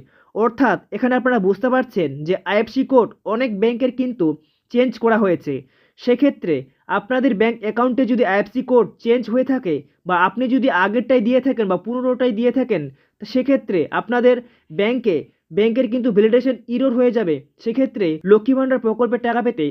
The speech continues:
আপনাদের অসুবিধা হতে পারে। এই নির্দেশের কথা জানানো হয়েছে নবান্নের তরফ থেকে। তো বন্ধুরা, আপনারা দেখতে পাচ্ছেন এক নম্বরে সিঙ্গেল ব্যাংক অ্যাকাউন্ট দিতে হবে, দুই নম্বরে আধার লিংক ব্যাংকের সঙ্গে থাকতে হবে, তিন নম্বরে আইএফসি কোড নতুন যদি চেঞ্জ হয়ে থাকে,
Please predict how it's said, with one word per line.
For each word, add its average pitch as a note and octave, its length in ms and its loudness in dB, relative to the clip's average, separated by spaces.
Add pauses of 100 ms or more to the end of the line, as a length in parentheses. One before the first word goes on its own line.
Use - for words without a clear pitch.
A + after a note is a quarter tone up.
আপনাদের A#3 340 -2 (120)
অসুবিধা A3+ 320 0
হতে A3+ 220 0
পারে। D3 220 -2 (260)
এই A3 160 6
নির্দেশের C4+ 400 0
কথা A#3 220 -2
জানানো A3 300 0
হয়েছে B3 360 2
নবান্নের A3 480 0
তরফ A3 240 0
থেকে। E3 220 -4 (140)
তো B3+ 120 0
বন্ধুরা, C4+ 320 4
আপনারা C4+ 200 2
দেখতে A3 260 0
পাচ্ছেন B3 280 0 (100)
এক G#3+ 220 -2
নম্বরে B3+ 360 2 (300)
সিঙ্গেল A#3+ 360 0
ব্যাংক A3+ 180 0
অ্যাকাউন্ট B3 240 0
দিতে B3 180 0
হবে, A#3+ 220 2 (300)
দুই G3+ 180 0
নম্বরে A#3+ 380 2 (140)
আধার G#3+ 300 0
লিংক C4 140 0 (120)
ব্যাংকের G#3 320 -2
সঙ্গে C4 240 -4
থাকতে G#3 240 -4
হবে, A#3+ 240 2 (380)
তিন A#3 120 0
নম্বরে A#3+ 380 2 (260)
আইএফসি G#3+ 360 -2
কোড B3+ 200 2 (240)
নতুন A#3 320 2
যদি B3 200 2
চেঞ্জ A#3+ 320 0
হয়ে A3+ 180 4
থাকে, A#3 300 -2